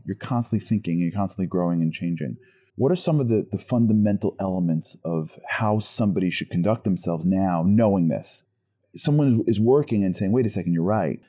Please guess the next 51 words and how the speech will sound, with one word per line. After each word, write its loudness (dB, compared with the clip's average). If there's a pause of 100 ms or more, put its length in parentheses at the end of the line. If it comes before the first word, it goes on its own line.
(280)
The 0
value 4
in 4
the 0
future 0
is -2
gonna 2
be 0
value 2
creation. -2
I 0
have 0
to -2
think -2
differently. -2
I -2
can't -2
just -2 (260)
allow 2
myself 0
to 0 (340)
do 4
what 6
I 4
did 0
yesterday." -4 (260)
What 2
are 4
some 0
of 0
the 0
habits -2
or -2
practices -6
that -16
people -2
should -6
start -4
thinking -2
about -2
now 0 (240)
in -2
their 0
current -4
role 0
that -2
will 2
allow 2
them 0
to -12
p-, -10